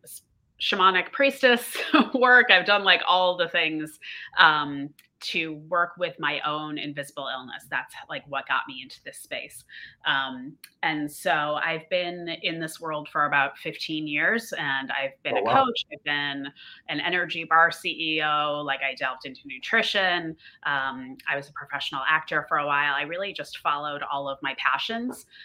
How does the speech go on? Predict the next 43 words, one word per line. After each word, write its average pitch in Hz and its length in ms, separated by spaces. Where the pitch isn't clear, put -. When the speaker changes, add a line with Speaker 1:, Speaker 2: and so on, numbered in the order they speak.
Speaker 1:
Um, 139 500
and 165 560
I 180 100
became 254 460
a 202 80
coach - 760
during 180 300
the 156 80
pandemic 151 640
because 156 240
it 151 80
was 151 120
always 165 260
something 160 280
that 147 120
came 160 200
naturally 156 480
to 196 80
me, 202 180
and 160 100
I 143 40
was 147 140
looking 165 300
for 170 160
something 156 400
to 143 120
do. 147 440
Speaker 2:
Yeah. 165 140
Speaker 1:
Um, 160 40
and 156 80
I 170 220
was 165 200
just 214 260
really 208 400
passionate 185 520
about 151 260
working 156 360
with 143 180
women 139 260
who - 140
have 139 220
invisible 135 520
illness. 147 500